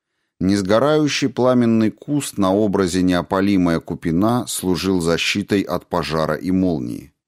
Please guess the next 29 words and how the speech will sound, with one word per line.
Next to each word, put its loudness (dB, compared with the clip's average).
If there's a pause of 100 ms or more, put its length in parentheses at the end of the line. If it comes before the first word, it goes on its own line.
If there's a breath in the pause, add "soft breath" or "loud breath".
(320)
При 2
этом 2
разные 2
иконы 2
могли 2
наделяться 2
одними 2
и 0
теми 2
же -2
функциями -2
в -4
зависимости 0
от -2
региона – -2 (460)
а -2
потому 2
где-то 0
пожары 0
могли 2
обходить -2
с -6
иконами 0
святого 0
Николая 0
или -2
с 0
другими 0
образами. -4